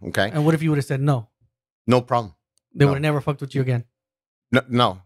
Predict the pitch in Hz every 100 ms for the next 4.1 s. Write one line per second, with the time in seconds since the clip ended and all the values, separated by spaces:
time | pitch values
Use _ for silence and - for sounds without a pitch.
0 | - 101 98 101 98 101 123 127 139 156
1 | 143 139 135 131 123 120 104 123 139 147
2 | 113 120 113 120 139 - 156 147 127 110
3 | 104 101 92 104 - _ _ - 123 131